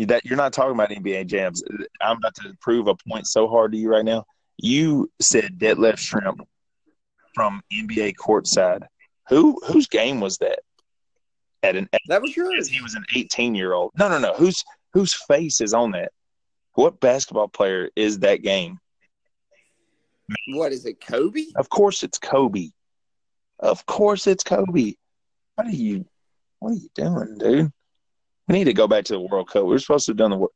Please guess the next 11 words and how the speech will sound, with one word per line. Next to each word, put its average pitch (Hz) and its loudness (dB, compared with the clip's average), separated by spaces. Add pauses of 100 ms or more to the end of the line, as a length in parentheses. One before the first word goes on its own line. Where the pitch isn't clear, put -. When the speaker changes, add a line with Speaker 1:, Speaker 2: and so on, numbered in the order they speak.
Speaker 1:
we 139 4
need 170 2
to - 0
go 101 4
back 90 0
to - -8
the 98 -4
World 95 -4
Cup. - -4 (1160)
Speaker 2:
Why? 302 -6 (760)
Speaker 1:
<laughs> 180 -4